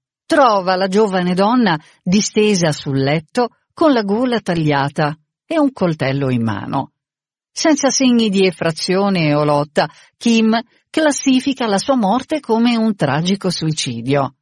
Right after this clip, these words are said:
Ma una visita ai genitori di Samantha fa scattare in Kim dei segnali d'allarme. È sicura che non le stiano dicendo tutta la verità. Grazie ad un dettaglio nascosto in una fotografia,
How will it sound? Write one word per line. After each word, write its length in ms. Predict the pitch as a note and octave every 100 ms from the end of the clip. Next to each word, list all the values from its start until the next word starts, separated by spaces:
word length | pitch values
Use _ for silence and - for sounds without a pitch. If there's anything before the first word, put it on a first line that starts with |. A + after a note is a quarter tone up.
| _ _ _ _ _ -
Ma 260 | C4 C4+
una 280 | C4 B3 A#3
visita 460 | G#3+ A#3 G3 G3 E3
ai 140 | D#3+
genitori 520 | D#3 D#3+ D#3 E3+ E3+
di 120 | D3+
Samantha 640 | D3+ F3 D#3 F3 G#3 E3 C#3 - -
fa 180 | _ E4+
scattare 480 | D4+ D#4+ - B3+ B3
in 140 | G#3+
Kim 500 | G3+ G3+ F#3+ F#3+ F#3 -
dei 260 | A3+ B3+
segnali 540 | A3+ A3 F#3 C#3+ E3 D#3
d'allarme. 760 | C#3 C3 B2+ B2+ B2+ C#3+ C#3 _ _ _ _ _
È 180 | C4+ C#4
sicura 680 | - C#4+ - D#4+ B3+ D#3+
che 180 | D#3 G3
non 160 | F#3+ F3+
le 140 | F3
stiano 460 | F3 - A3 G#3+ E3+
dicendo 540 | D#3+ D#3 F#3 A3+ A#3 -
tutta 340 | - F3 -
la 120 | D#3+ D3
verità. 520 | C3+ B2+ B2 A2+ A2 _ _ _ _ _ _ _ -
Grazie 380 | D#4 E4 - G3
ad 80 | E3
un 140 | E3+
dettaglio 640 | D#3 D#3 D#3+ C#3+ C3+ B2+
nascosto 640 | A#2+ B2+ - F3+ F#3 - C#3+
in 160 | C3 D3+
una 200 | F#3+ D3+
fotografia, 840 | - D3+ C#3+ D3 - D#3+ D3 D3+